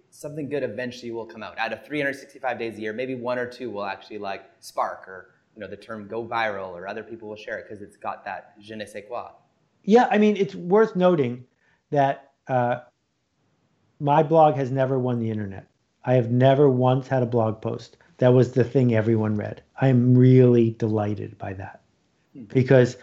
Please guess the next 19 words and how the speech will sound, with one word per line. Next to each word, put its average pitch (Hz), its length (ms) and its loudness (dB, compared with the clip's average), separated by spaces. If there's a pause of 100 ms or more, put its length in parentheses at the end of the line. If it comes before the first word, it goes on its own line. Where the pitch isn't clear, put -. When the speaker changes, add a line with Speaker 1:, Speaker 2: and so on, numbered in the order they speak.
(260)
Speaker 2:
part 175 220 6
of 185 100 4
what 185 120 6
I 160 60 6
write 143 220 2
about 131 200 -2
in 123 100 -4
the 123 60 -6
practice 156 560 -4 (360)
is 127 360 -2 (500)
do 175 220 6
not 180 280 2
get 147 140 0
it 135 220 -8 (120)
hooked. - 440 -4 (600)
Do 156 120 -6
not 156 160 0
get 147 120 0
attached 117 800 -8